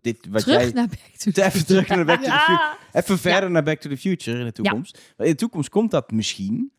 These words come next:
Speaker 1: ehm, in De Mol nog, komende aflevering bijvoorbeeld.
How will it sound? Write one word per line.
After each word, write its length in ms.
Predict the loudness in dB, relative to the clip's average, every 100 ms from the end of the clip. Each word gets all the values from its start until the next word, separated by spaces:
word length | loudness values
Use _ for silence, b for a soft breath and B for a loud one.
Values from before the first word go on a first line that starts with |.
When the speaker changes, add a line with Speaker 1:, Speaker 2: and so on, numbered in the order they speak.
| -12
Speaker 1:
ehm, 460 | -8 -6 -8 -10 -12 _ -20 _
in 140 | -6 -2
De 60 |
Mol 220 | -2 -4
nog, 280 | -6 -10 -12 _ _ _ _
komende 280 | -2 -2 -4
aflevering 300 | -6 -10 -12
bijvoorbeeld. 380 | -14 -10 -12